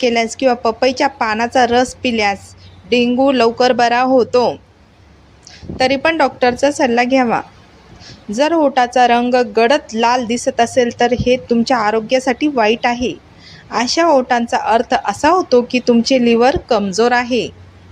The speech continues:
कच्च्या बटाट्याचा रस काढा आणि तुमच्या डोळ्याखालील काळ्या वर्तुळावर काही दिवसांसाठी रोज पाच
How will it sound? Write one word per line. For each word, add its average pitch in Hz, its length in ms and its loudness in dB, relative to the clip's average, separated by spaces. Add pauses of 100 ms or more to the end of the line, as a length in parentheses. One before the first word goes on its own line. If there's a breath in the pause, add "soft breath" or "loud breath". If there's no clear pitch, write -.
(840 loud breath)
कच्च्या 262 340 -2
बटाट्याचा 247 600 0
रस 233 300 2
काढा 233 300 -2
आणि 233 340 -4
तुमच्या 240 400 -2
डोळ्याखालील 233 680 0 (120)
काळ्या 220 280 0
वर्तुळावर 226 640 0 (400 loud breath)
काही 262 180 0
दिवसांसाठी 262 680 0
रोज 240 260 2
पाच 233 320 -4